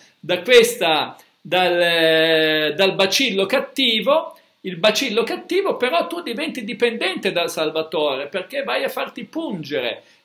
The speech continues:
perché vuoi a tutti i costi questo siero magico, perché, eh, come dire, ti, prima il salvatore ti genera il problema, ti genera il problema e te l'amplifica, e poi ti trova la soluzione fondamentalmente, no?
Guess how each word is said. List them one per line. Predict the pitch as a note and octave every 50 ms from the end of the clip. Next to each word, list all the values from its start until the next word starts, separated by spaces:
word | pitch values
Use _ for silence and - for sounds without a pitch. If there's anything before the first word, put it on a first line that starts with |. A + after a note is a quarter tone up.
| _
perché | - G#3+ G#3+ G#3 G#3+ - D4+ C#4+
vuoi | G3 F#3+ C4 D#4 D#4+ D#4+ D4+
a | B3+ A3+
tutti | - D4 G3 - C4
i | -
costi | - C#4 D#4 D#4 A#3+ - - - F#3+ F3
questo | G3 A#3 A3 - - G#3+
siero | - - - A#3 A3+ G#3+ G#3+ G3+
magico, | G3 G#3 G3+ F#3 E3+ D3+ C3 C#3 C#3 - - C#3+ B2+ A#2 - - - _ _ _ _
perché, | - G#3+ A3 G#3 G#3+ - B3+ C#4+ D4+ C#4+ B3+
eh, | G#3+ G3+ A#3+ A#3 A3+ A3
come | A3 A#3 B3 B3
dire, | - C4 D4 D4+ C4+ A3+ -
ti, | - C4 D4 A#3 G3+ - -
prima | - - F4+ F4 C#4 A3+ F#3+ F#3+ G3+ G#3+
il | G#3+ G#3+ G3
salvatore | - C4 B3+ A#3+ C4 A#3+ - A#3 G3+ F3 F3 E3 F3 F3+ F3
ti | - A3+ G#3+
genera | D#3+ E3+ D4 E4+ E4+ D4+ A#3+ G#3 G#3
il | F#3+ G3
problema, | - G3+ F#3 F#3 - D#3+ D#3+ D#3+ D3+ C#3+ C#3 C#3+ E3 G3+ C#4 - - _ - _ _ _ _ _
ti | - G3 F3+
genera | - B3 D#4+ - D4 C4 A3+ G#3
il | G3+
problema | - - G3+ G3 G3 - C4 D#4+ E4 D#4+ C#4 A3 -
e | - F#3+ F#3
te | - B3+
l'amplifica, | A#3+ A3+ G3+ F3+ - - G3 G3 F3 D3+ - - - - - G3+ G#3+ B3+ B3+ - - _ _ _ _ _
e | - A#3 A#3+
poi | A#3 A#3+ - C4 C4+ D4+ F4 G4 F#4 C4+ F#3+ D#3 -
ti | - G#3+ G3 -
trova | G3 G3 F#3+ B3 D#4+ E4 D#4+ A#3
la | G#3 F#3
soluzione | - - G3 E3+ E3 D3+ D#3 - - E4 G4 F4 G#3+ E3 D3+ C#3+
fondamentalmente, | C#3+ - D#3 D3 C#3+ C#3 C#3+ C#3 C#3 C#3 - C#3 C#3 C#3 C#3 C3+ C3+ C3+ C3+ C3+ - C#3 C3+
no? | D3 D#3+ G#3 C4 - -